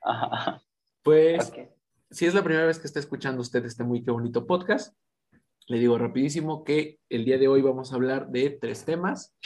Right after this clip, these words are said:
Speaker 2: Como siempre, son noticias nacionales, noticias internacionales y noticias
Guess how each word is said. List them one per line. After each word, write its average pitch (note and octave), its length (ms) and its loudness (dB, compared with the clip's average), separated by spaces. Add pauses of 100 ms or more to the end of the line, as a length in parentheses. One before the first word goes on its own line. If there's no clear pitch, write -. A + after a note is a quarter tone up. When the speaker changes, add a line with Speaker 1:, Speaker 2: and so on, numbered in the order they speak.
(300)
Speaker 2:
Como G#2+ 200 -10
siempre, E3 560 -4
son C3 180 -6
noticias A#2+ 360 -4
nacionales, D#3 560 -4
noticias C3 440 -4
internacionales D#3+ 880 0
y E3+ 160 -4
noticias D#3 680 0